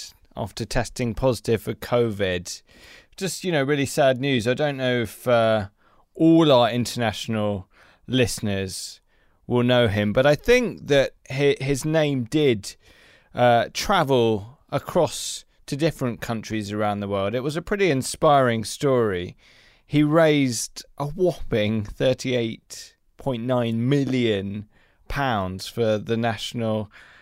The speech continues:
Health Service by doing this, thi-, this walking on, on a Zimmer frame, and, and, and just a sort of image of him doing that. Of course, someone who was also a Second World War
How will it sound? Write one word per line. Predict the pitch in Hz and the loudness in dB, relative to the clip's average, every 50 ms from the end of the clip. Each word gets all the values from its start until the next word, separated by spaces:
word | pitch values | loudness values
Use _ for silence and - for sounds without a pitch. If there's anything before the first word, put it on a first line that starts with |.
| _ _ _ | _ _ _
Health | - - 135 139 127 - | -2 2 2 2 2 0
Service | - - 117 104 101 98 92 95 95 95 - - | -4 -4 -2 0 0 0 0 -2 -4 -4 -6 -6
by | - - 120 113 113 110 110 107 107 107 104 101 _ _ _ _ _ _ _ _ _ | -2 0 2 4 4 4 4 4 2 0 -4 -8 _ _ _ _ _ _ _ _ _
doing | - 143 143 135 131 123 120 120 | 0 2 4 4 4 4 2 0
this, | 120 123 120 107 - | 0 0 -2 -2 -4
thi-, | - - 127 127 - - | -4 -2 0 0 0 -2
this | 120 131 123 - - - | -2 -2 -2 -2 -4 -4
walking | - 131 143 147 135 - - - 101 90 90 95 90 - - - - - | 0 2 2 2 2 0 0 -2 -2 -2 -2 -6 -8 -10 -12 -14 -10 -6
on, | 113 110 113 113 110 107 101 101 - _ - - - - _ _ | -2 0 0 2 0 0 -2 -6 -8 _ -20 -20 -20 -20 _ _
on | - 135 135 131 | -2 0 2 4
a | 131 131 | 4 4
Zimmer | 110 120 151 156 151 143 107 | 4 4 4 4 4 4 2
frame, | 101 - - - 107 98 92 87 87 90 90 92 | 0 -2 -2 0 2 2 2 2 0 -2 -4 -4
and, | 98 98 98 98 - | -4 -4 -4 -6 -8
and, | - 120 113 82 | -10 -10 -10 -8
and | 98 123 113 | -6 -4 -4
just | - 147 - - | -4 -4 -4 -6
a | 139 | -6
sort | - - 143 | -2 -2 0
of | 123 110 - - | -2 -2 -2 0
image | 156 151 151 143 123 104 - | 0 2 2 2 2 0 0
of | 110 107 | -2 -4
him | 104 107 110 107 107 | -2 -2 -2 -4 -2
doing | - 120 117 117 113 104 98 | 0 0 2 2 0 0 -2
that. | 95 92 92 92 | -4 -4 -4 -6
Of | 98 - _ | -6 -10 _
course, | - - 123 117 113 107 - - - - - - - - - - - _ | -8 -6 -4 -2 -2 -4 -6 -8 -12 -14 -18 -20 -20 -20 -20 -20 -20 _
someone | - - - 131 120 120 117 107 | -4 0 2 2 4 2 0 0
who | 107 113 | 0 0
was | 107 110 104 110 | -2 -2 -2 0
also | 117 113 110 - - 117 110 107 107 104 110 98 - _ _ _ _ _ - | -2 -2 -2 -2 0 2 4 4 4 2 0 -2 -8 _ _ _ _ _ -8
a | 113 | -6
Second | - - - 127 - - - 123 117 113 113 | -4 -2 -2 -2 -2 -2 -4 -2 -2 -2 0
World | 113 120 113 110 110 110 107 104 | 2 4 4 4 4 2 0 -2
War | 98 110 113 110 107 107 104 101 104 | -2 -2 0 2 2 2 0 0 -4